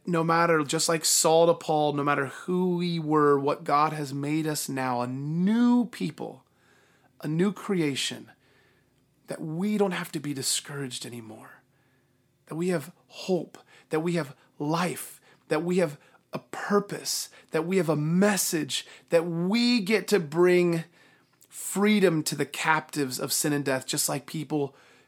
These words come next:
bring the, brought the gospel to us through Jesus Christ. His, his power is the gospel, okay? But that people, carriers of the gospel, brought the gospel to us. If you're saved, if you have your faith in Jesus,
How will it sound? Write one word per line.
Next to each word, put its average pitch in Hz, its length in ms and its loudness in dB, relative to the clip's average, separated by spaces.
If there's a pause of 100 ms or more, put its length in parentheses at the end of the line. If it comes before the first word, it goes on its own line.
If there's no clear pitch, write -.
(200)
bring 147 260 0
the, 143 80 0 (100)
brought 139 260 -2
the 143 60 -4
gospel 135 600 -2
to - 200 -8
us - 500 -4 (260)
through 139 120 -4
Jesus 127 400 -6
Christ. 123 480 -4
His, 135 220 -2 (180)
his 175 220 4
power 175 360 8
is 147 120 2
the 151 80 -2
gospel, 147 380 6
okay? 135 260 0 (280)
But 143 140 0
that 147 220 -4
people, 170 580 -2
carriers 214 640 4
of 170 120 0
the 180 60 0
gospel, 190 520 6
brought 180 440 6
the 226 60 6
gospel 190 440 6
to 208 60 8
us. 202 120 6
If 170 100 -2
you're 247 260 4
saved, 262 500 6
if - 140 -4
you 233 80 4
have 262 120 6
your 254 100 4
faith 240 280 4
in 233 140 4
Jesus, 226 460 4